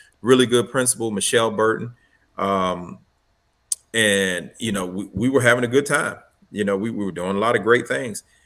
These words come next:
So in June, <laughs> I get this call and I go down and I interview for this job and I don't hear anything. So I said, "Okay." So I don't go to the board meeting in June,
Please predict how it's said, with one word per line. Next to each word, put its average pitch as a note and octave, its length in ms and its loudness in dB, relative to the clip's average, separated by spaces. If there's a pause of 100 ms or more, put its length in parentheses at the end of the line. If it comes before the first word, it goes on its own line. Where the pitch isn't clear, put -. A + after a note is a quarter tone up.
(260)
So G2 640 2 (840)
in G#2 220 -4
June, D3+ 420 2
<laughs> - 0 -
I A#2 120 0
get B2+ 200 -6
this A#2+ 160 -4
call D#3+ 400 -2
and A2 100 -2
I G2 60 0
go G#2+ 180 2
down B2 260 2
and A2+ 100 -6
I F2+ 100 -6
interview A2 400 -4
for A#2+ 160 -4
this A#2 220 -2
job C3 500 0 (580)
and G#2 380 0
I G#2+ 100 6
don't D3 140 6
hear F3+ 220 2
anything. G#2 400 -6 (720)
So - 180 -6
I F#2+ 80 -2
said, - 200 -2
"Okay." F#3+ 280 -2 (800)
So G#2 520 4
I B2 180 4
don't D#3+ 220 4
go C3+ 100 8
to C3 140 -2
the A2+ 60 -2
board C#3 340 0
meeting A#2+ 480 -8
in G#2+ 200 -6
June, G#2+ 440 -6